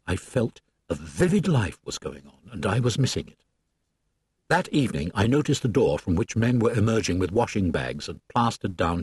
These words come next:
hair. A public bathhouse. I had an idea that the stripping of clothes might strip away mental barriers too. Formality would be harder in the nude.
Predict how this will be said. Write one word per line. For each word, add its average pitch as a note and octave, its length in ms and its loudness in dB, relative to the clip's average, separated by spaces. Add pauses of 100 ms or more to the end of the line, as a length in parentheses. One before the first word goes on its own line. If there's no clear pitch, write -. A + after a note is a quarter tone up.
(100)
hair. G#2 320 -2 (1000)
A C3 40 -2
public G2+ 400 -2
bathhouse. - 640 -6 (840)
I B2 80 0
had D#3 180 2
an G3 120 4
idea A2+ 420 2
that - 140 -2
the - 80 -2
stripping E3+ 400 0
of B2+ 160 0
clothes F#2+ 580 -2 (220)
might C#3 380 0
strip - 240 -2
away A2 240 4
mental A2 400 0
barriers C#2+ 460 -4
too. A1+ 320 -4 (800)
Formality C#3 500 4
would A#2 180 2
be G#2+ 120 2
harder A2 460 0
in F2+ 220 0
the F2 80 0
nude. - 460 -2